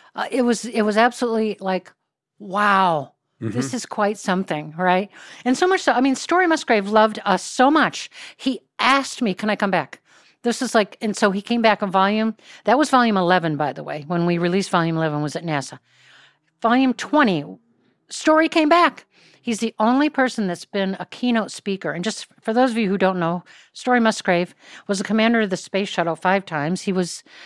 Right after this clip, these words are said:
Speaker 1: he's the, the actual guy that fixed the Hubble telescope. Um, yeah, a, quite a revered astronaut, in fact. I remember, I'll never forget when I went to my meeting with him at nasa, I sat down at his desk and we're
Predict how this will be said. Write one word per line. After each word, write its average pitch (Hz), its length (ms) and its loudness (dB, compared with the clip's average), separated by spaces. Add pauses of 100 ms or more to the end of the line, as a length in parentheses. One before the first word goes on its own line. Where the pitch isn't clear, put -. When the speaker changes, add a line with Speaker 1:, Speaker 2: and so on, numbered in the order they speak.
(100)
Speaker 1:
he's 196 220 -4
the, 208 260 4
the 214 160 0
actual 220 380 2
guy 190 240 2
that 185 180 -2
fixed - 640 -6
the 175 100 2
Hubble 185 480 0
telescope. - 760 -8 (800)
Um, 180 480 0 (400)
yeah, 220 300 2 (180)
a, 208 100 -10
quite 294 220 0
a 330 40 0
revered 220 440 2
astronaut, 185 520 0
in 165 100 -10
fact. - 420 -4 (1200)
I - 60 -12
remember, 180 400 -2
I'll 180 80 -4
never 190 180 0
forget 180 400 -2
when 180 140 -2
I 160 60 0
went 170 260 -4
to - 100 -10
my 151 200 -4
meeting 185 400 0
with 151 160 -4
him 156 180 -4
at 147 60 -12
nasa, 170 420 -2 (300)
I 185 60 0
sat 226 200 2
down 196 180 2
at 185 100 -2
his 190 180 -4
desk 156 320 -4
and 170 100 -4
we're 170 140 -6